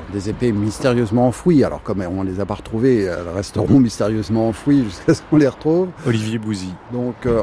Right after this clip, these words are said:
Speaker 1: en des lieux divers, donc, il y a des gens qui font, euh, par exemple, des trous dans la... les murs de l'église de Lagny en espérant la trouver là. On sait pas pourquoi, mais, euh, en tout cas, ils n'ont rien retrouvé, et de toute façon, ils trouveront pas, parce que c'est, c'est, évidemment, c'est pas là qu'elle se trouve.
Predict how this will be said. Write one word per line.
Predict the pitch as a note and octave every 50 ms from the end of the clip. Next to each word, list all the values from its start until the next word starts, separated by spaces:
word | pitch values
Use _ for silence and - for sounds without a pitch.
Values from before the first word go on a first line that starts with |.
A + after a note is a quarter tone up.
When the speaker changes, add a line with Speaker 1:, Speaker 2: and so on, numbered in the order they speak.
| -
Speaker 1:
en | D3 D3
des | D3+ D3+ D3+
lieux | C#3+ C3+ D#3 D3+
divers, | C3 B2+ C#3 C#3 C3+ C#3+ D3 D3 C#3+ C3 A2+
donc, | A2 G2 G2 - -
il |
y | A2+
a | G#2 G#2+ A2
des | G2+ G2+ F#2+
gens | F2+ A2 A2 A#2 A#2
qui | - G#2+
font, | F2+ - - A2 A2+ A#2+ B2 A#2 F#2+
euh, | F2
par | D#2+ F2+ F2+ F#2+
exemple, | F#2 F#2 G#2+ A#2 A2+ - - F#2+
des | F2+ F#2 F#2+
trous | - - - - B2 B2+ C3 A#2+
dans | A2+ G2 F#2
la... | F#2 F#2 F2 E2+ F2+ E2+ E2 D#2+ - - - - - - -
les | A2+ A#2+ B2
murs | B2+ C#3 C#3+ D3 C#3+ B2
de | B2 A#2+
l'église | A2+ A#2 A2 A2+ B2 B2+ A#2+
de | A2+ A2+
Lagny | G#2+ A2 A2 A#2 A#2+ B2+ C#3 C#3 C3
en | A#2 A2+
espérant | G#2 G2 - - A2 G#2 A2 A2
la | G2+
trouver | F#2+ - - G2+ G2 G2+
là. | A2 B2+ D3+ C#3
On | G#2
sait | F2 - G2
pas | E2+ G2 F#2+
pourquoi, | - F#2+ - - A2 A#2 D3+ D#3
mais, | A#2+ F#2+ F2+ F2+ F2
euh, | F2+ - - E2+ F2
en | E2
tout | - E2+
cas, | E2+ - A#2+
ils | A2+ G#2+ F2+
n'ont | F2 E2
rien | F2+ G2 G2+
retrouvé, | G2 - - F#2+ F#2 G#2+ C#3+ D3+ B2+ F#2+
et | F2
de | E2
toute | D#2 -
façon, | - F2 - -
ils | A2 G2
trouveront | - - F#2+ D#2 - E2+
pas, | D#2+ - B2 D#3 E3
parce | - F2+ E2+ -
que | - F2
c'est, | E2 - - - -
c'est, | - - F2
évidemment, | E2 E2+ E2 F#2+ G2 G2+ G#2
c'est | G2 - - E2+ D#2
pas | - F#2+ G2
là | G2+ F#2+
qu'elle | - - G2 F#2 E2+
se | - -
trouve. | G2+ - - C#3 E3 G3+ G3